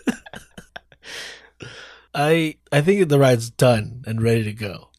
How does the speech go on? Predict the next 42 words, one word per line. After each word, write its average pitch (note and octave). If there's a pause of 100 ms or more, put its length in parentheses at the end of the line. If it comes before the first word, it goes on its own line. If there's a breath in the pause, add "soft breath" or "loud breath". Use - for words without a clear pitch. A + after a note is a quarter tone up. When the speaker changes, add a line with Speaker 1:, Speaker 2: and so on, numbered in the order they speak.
Speaker 1:
Yeah, G#3
they've D#3+
had F#3+
it F3+
all D3+
this D3
time. C#3
They're C#3
gonna C3+
open C3
it C3
in C3
July. B2+
I A#2+
think G#3
they, G#3 (480 loud breath)
they C3+
might C3
be C#3+
closer A#2+
to -
the B2
Quinjet C3+
ride, G#2+
too. A#2 (140)
Speaker 2:
Yeah, G#2+
I C3
hope C#3
that's A#2+
done G#2+
and A2
ready G#2+
to G#2+
go. A2
So A2+ (480 loud breath)
when C3
the A#2+
park C3
is B2 (100)
open D#3
once A#2
again, G#2+